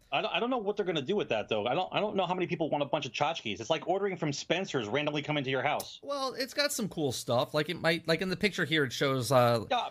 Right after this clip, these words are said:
Speaker 1: I get it, but if it was that good to begin
Speaker 2: <clears throat>
Speaker 1: with,
Speaker 2: I thi-
Speaker 1: people would have kept getting it.
Speaker 2: Well, no, I think it is good, but the problem is the way they started the business,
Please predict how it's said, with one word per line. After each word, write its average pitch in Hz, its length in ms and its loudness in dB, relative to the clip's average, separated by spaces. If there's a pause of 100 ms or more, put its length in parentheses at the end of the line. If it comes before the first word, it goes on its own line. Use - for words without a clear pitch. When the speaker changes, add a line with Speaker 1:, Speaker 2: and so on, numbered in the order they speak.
Speaker 1:
I 185 120 2
get 208 280 -2
it, 147 240 -4
but 165 200 -2
if 151 140 -2
it 175 80 0
was 156 180 -2
that - 220 -2
good - 160 0
to 175 60 -6
begin 175 320 2
Speaker 2:
<clears throat> - 0 -
Speaker 1:
with, 127 240 -2 (640)
Speaker 2:
I 202 100 12
thi- 214 80 2
Speaker 1:
people 175 200 0
would 165 100 2
have 143 100 -4
kept 180 200 -2
getting 196 200 0
it. 110 160 -2
Speaker 2:
Well, 208 140 4
no, 214 120 8
I 196 100 10
think 196 200 -4
it 185 80 0
is 196 180 2
good, 139 640 4 (240)
but 156 120 -6
the 147 80 -2
problem 190 380 2
is 151 140 0
the 170 100 -2
way 185 180 2
they 196 140 0
started 160 340 0
the 139 80 -6
business, 147 560 -6